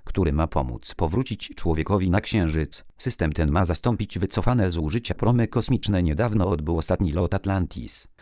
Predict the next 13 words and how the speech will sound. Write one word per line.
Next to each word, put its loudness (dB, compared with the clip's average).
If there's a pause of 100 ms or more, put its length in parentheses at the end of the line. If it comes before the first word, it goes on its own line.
(100)
oraz 0
zbyt 0
drogi 0
program 2 (140)
Constellation. -2 (180)
S -2 (160)
dwukropek 0
sto 0
siedemdziesiąt 2
pięć 0
tysięcy 2
dziewięćset 2
szesnaście. -2